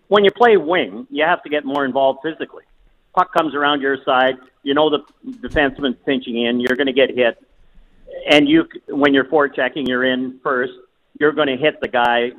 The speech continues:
Uh, to me, it's, uh, a chance for, you don't, don't have to skate as much either, but you have an opportunity to get more involved physically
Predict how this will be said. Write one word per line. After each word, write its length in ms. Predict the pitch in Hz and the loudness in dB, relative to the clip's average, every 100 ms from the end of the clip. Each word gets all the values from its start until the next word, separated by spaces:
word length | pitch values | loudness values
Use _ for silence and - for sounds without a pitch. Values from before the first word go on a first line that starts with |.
| - _ _ - - | -18 _ _ -16 -6
Uh, 180 | 120 117 - | -4 -4 -6
to 80 | 190 | -4
me, 300 | 165 180 160 | -2 0 0
it's, 160 | 139 - _ _ _ _ 117 | 0 -2 _ _ _ _ -8
uh, 460 | 113 110 110 113 | -6 -6 -8 -8
a 40 | 127 | -8
chance 320 | - 160 156 | -4 -4 -4
for, 200 | - 127 | -4 -4
you 300 | 123 151 135 | -4 -8 -4
don't, 260 | 139 151 120 | -2 -2 -2
don't 180 | 135 120 | -4 -2
have 120 | 120 | -6
to 60 | - _ | -10 _
skate 240 | 165 180 | -4 -2
as 140 | 143 131 | -4 -6
much 180 | 123 - | -10 -6
either, 300 | 165 160 123 | -2 -2 -2
but 160 | 123 - | -4 -4
you 120 | 139 - - _ _ - | -6 -6 -18 _ _ -4
have 160 | 160 151 | -2 2
an 160 | 131 | 0
opportunity 720 | 147 165 147 - 165 143 127 | 0 -2 -4 -6 -6 -2 -4
to 20 | |
get 200 | 131 131 | -2 -4
more 160 | 127 139 | -4 -4
involved 380 | 123 123 120 - | -2 0 0 -2
physically 400 | 143 117 120 - | -8 -8 -12 -18